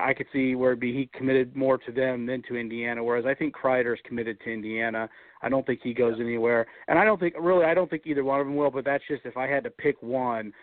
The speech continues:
I would say Caleb would be the guy I'd be more worried about. And I haven't heard anything to make me think that. As far as I know, he's not visiting anywhere this weekend, so if he doesn't go anywhere this weekend, I think he's, it's pretty safe to say he's going to, he's gonna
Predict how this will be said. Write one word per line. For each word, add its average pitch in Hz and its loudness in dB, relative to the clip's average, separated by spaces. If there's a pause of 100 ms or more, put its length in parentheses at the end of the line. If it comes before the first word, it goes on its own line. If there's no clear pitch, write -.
(160)
I 123 0
would 131 0
say 123 -4
Caleb 139 0
would 123 -2
be 123 -4
the 113 -4
guy 120 0
I'd 117 -4
be 120 -4
more 120 0
worried 120 2
about. 113 -2
And 120 -2
I 147 6
haven't 143 2
heard 135 -2
anything 127 -2
to 117 -8
make 113 -8
me 104 -12
think 123 -6
that. 127 2
As - -16
far 156 6
as 143 2
I 135 -2
know, 135 2
he's 127 0
not 120 -8
visiting 120 -8
anywhere 131 0
this 127 -6
weekend, 127 -2
so 117 -4
if 110 -6
he 139 -2
doesn't 175 -2
go 127 2
anywhere 117 0
this 110 -12
weekend, 113 -6 (340)
I - -8
think 160 0
he's, 170 -6 (200)
it's - -20
pretty 139 4
safe 131 0
to 110 -14
say 120 2
he's 117 -6
going 113 -6
to, 110 -6 (340)
he's 135 2
gonna 123 2